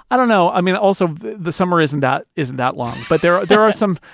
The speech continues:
Speaker 1: there are some movies, like, I wanna do Iron Man and Iron Man two. I wanna do Thor and Thor two. I don't
Speaker 2: Mm-hmm.
Speaker 1: like Thor two. I wanna, I wanna talk about the first Captain America movie, which we never did an episode about, which I love.
Speaker 2: Okay, you've got a lot of
Speaker 1: Um,
Speaker 2: really important ones to do then.
Speaker 1: Ant-Man,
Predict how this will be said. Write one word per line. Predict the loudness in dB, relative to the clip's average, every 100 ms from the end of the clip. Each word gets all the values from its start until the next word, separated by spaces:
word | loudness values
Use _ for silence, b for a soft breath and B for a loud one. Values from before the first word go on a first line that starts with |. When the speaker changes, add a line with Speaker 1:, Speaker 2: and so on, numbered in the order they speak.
| B _
Speaker 1:
there | 2
are | 2
some | 2 0
movies, | 2 4 2 2
like, | -2
I | 0 0
wanna | 2 0
do | 2 2
Iron | 2 0
Man | -2
and | 0
Iron | -2 -2
Man | -4
two. | -2 -4
I | -4
wanna | -6
do | -12
Thor | -6 -2 -2
and | -4
Thor | -4 -4
two. | -4 -6 -6 -12
I | -16
don't | -16 -14
Speaker 2:
Mm-hmm. | -14
Speaker 1:
like | -14
Thor | -16 -16
two. | -12 -10 -8
I |
wanna, | -8 -6 -8 B B -2
I | 2
wanna | 4 4 2
talk | 0 0
about | 0
the |
first | 0 -2
Captain | 0 -2 0
America | 0 0 2
movie, | 0 0
which | -2 -4
we | -4
never | -4 -2
did | -4
an | -4
episode | -6 -4 -6
about, | -2 -2 -2
which | -2 -2
I |
love. | 0 0 0 -4 -6
Speaker 2:
Okay, | -4 -2 -2
you've | -2
got | 0 2
a | 2
lot | 2
of | 0
Speaker 1:
Um, |
Speaker 2:
really | -4 -6
important | -8 -10 -10 -12
ones | -14 -14
to | -8
do | -4
then. | -2
Speaker 1:
Ant-Man, | 0 0 2 0